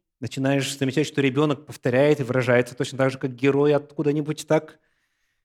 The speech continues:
В манере разговора, в одежде, в жестах, в поведении и так далее. Это все иллюстрации. Или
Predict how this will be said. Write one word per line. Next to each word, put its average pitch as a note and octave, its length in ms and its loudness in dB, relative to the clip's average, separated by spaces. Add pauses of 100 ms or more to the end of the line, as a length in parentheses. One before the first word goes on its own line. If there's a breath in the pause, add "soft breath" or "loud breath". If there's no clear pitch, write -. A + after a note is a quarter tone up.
(200)
В C3 100 -6
манере A3+ 460 6
разговора, D#3+ 1120 6
в A#2 200 -2
одежде, D#3 800 4
в D3+ 80 -4
жестах, D#3+ 640 2
в - 80 -20
поведении E3+ 720 0
и D#3 40 -4
так D3 260 -10
далее. A2 440 -4 (340)
Это E3+ 160 -2
все - 120 0
иллюстрации. F3+ 760 -2 (200)
Или G#3 440 2